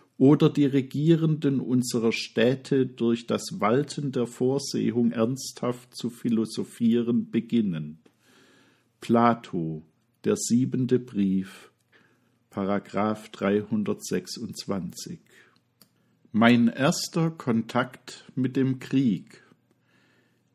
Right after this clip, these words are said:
Ich war noch ein Kind, als ich im Jahr achtzehnhunderteinundsechzig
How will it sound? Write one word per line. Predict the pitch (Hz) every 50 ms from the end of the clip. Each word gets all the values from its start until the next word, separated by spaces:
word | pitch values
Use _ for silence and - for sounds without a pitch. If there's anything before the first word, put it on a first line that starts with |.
| _ _
Ich | 127 123 123 - - -
war | - 123 127 135 139
noch | 139 139 131 -
ein | - - 123 117 117 113
Kind, | - - - 151 139 131 107 92 - - - - - - _
als | - 113 107 104 - -
ich | - - - - - -
im | 101 107
Jahr | 104 101 107 110 117 123 127 -
achtzehnhunderteinundsechzig | 120 131 127 - - - - - 135 123 117 120 120 113 117 110 - - - 107 104 113 123 120 120 110 107 - - - 110 107 - - - - - - 127 117 120 - _ _